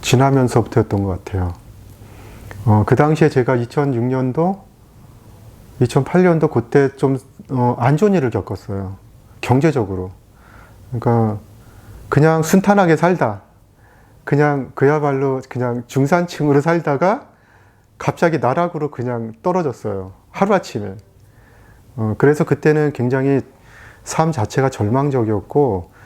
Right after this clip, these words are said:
내 자신이 너무나 싫었고 미웠어요. 그래서 그때는 정말 '아, 이 쓸모없는 <laughs> 인간, 그냥 죽어야 되겠다.' 이 생각까지 했었어요. 어, '자살을 해야 되겠다.'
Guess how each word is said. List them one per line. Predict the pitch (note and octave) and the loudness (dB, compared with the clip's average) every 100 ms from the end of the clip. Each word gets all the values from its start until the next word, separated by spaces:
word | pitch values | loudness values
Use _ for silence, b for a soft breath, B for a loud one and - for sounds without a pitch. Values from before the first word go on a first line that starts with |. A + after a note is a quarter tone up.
| B B | B B
내 | A#2 B2+ | 0 0
자신이 | - G#2+ - C3 C3+ | 0 -6 -2 0 2
너무나 | G2+ A2 C3+ B2 | 2 0 0 -2
싫었고 | - D#3+ D3+ - E3 F3 C#3+ | 0 -2 -2 -2 -2 -2 -4
미웠어요. | F#2+ B2+ D#3 - G2 F#2+ G2 _ - b b b b | 0 2 2 0 -4 -4 -12 _ -20 b b b b
그래서 | B2+ A#2+ B2+ A#2+ A2 B B B B B B - | 0 2 2 0 -4 B B B B B B -2
그때는 | - - D3+ D#3 | 0 2 2 2
정말 | C#3+ A#2 B2 D3 A2 F#2 G2+ _ _ _ _ _ - - - - | 0 0 2 0 -2 -6 -12 _ _ _ _ _ -20 -20 -14 -2
'아, | G#2+ A2+ A2+ A2 - - - | 0 0 -2 -8 -16 -8 0
이 | C3 | 2
쓸모없는 | - G#3 F3 - F#3 D3+ | 4 2 2 0 0 2
<laughs> | |
인간, | E3+ C3 - C#3 A#2 _ B G#3+ G3+ F3+ B - | 2 0 -4 -4 -6 _ B -12 -8 -10 B -6
그냥 | B2+ D3+ | 0 0
죽어야 | E3 - C#3+ E3+ | 0 0 2 2
되겠다.' | D#3 C3+ B2+ B2 | 0 -2 -2 -4
이 | |
생각까지 | B2 F#3 F#3 F3 - D3 B2+ | 0 0 0 -6 -4 -2 -2
했었어요. | C3+ D#3+ - F#2+ F#2 F#2 _ _ _ b b b b b b | -6 -10 -8 -8 -8 -14 _ _ _ b b b b b b
어, | A#2+ G#2+ | -4 -2
'자살을 | - G#2 B2+ B2+ | 0 2 4 2
해야 | |
되겠다.' | C#3 B2+ A2 - G2+ | 2 -2 -4 -8 -10